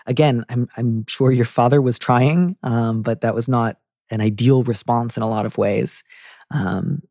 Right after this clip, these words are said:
and so I, I can really appreciate where you've been coming from on this front. So, you know, now you kind of have a new opportunity. And, eh, gosh, again, like,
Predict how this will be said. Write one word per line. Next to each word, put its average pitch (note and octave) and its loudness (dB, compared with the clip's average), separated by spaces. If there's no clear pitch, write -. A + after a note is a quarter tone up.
and G2+ -2
so G2+ 0
I, D#2+ -4
I A2+ 0
can A#2 2
really G#2 2
appreciate - -2
where G#2+ -2
you've G2+ 0
been G2 -2
coming - -4
from - -4
on - -4
this - -4
front. - -8
So, D#3+ 0
you E3+ 2
know, C3+ 4
now E3+ 6
you G3 4
kind F3 2
of D#3+ 0
have D3+ 2
a D3 2
new D3+ 4
opportunity. A2+ -4
And, C#3+ -4
eh, - -10
gosh, G3+ 0
again, F3+ 2
like, C#3 -2